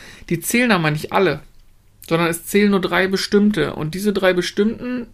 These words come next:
kosten zusammen etwas über zwanzig Millionen Credits. Jetzt hab ich aber meine fünfzehn Millionen Credits, die ich hatte, für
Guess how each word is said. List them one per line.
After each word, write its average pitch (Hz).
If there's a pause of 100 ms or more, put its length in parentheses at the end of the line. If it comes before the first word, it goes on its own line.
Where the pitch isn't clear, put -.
kosten 208
zusammen 190
etwas 185
über 185
zwanzig 185
Millionen 175
Credits. 175 (500)
Jetzt 156
hab 202
ich 214
aber 202
meine 208
fünfzehn 269
Millionen 175
Credits, 175
die -
ich -
hatte, 220 (140)
für 185